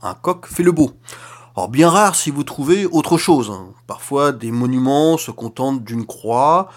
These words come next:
ou se terminent par une statue. Mais dans l'écrasante majorité des cas, vous verrez un coq en métal,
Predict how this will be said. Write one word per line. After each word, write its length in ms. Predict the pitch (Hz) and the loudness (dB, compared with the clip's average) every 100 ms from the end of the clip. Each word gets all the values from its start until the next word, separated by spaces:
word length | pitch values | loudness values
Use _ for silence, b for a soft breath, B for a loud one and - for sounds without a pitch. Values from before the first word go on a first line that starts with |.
| B - | B -10
ou 80 | 131 | -8
se 80 | |
terminent 260 | - 131 196 | -4 -2 -2
par 160 | 165 127 | -2 -2
une 140 | 190 | -2
statue. 600 | - - 175 170 - - _ B B B - | -4 -4 -6 -6 -10 -16 _ B B B -8
Mais 180 | 107 147 | -4 0
dans 140 | 196 | 2
l'écrasante 960 | 190 196 240 - - 175 151 139 151 - | 2 -2 -6 -8 -6 -4 -2 -4 -6 -4
majorité 500 | 131 131 139 127 135 | -4 -2 -6 -6 -8
des 120 | 113 | -6
cas, 200 | 143 180 | -2 -2
vous 120 | 151 | -2
verrez 260 | 120 123 185 | -4 -2 -2
un 140 | 151 - _ | -2 -6 _
coq 200 | 220 240 | 0 2
en 60 | 196 | 0
métal, 560 | 147 - 190 254 285 | 0 0 0 0 -4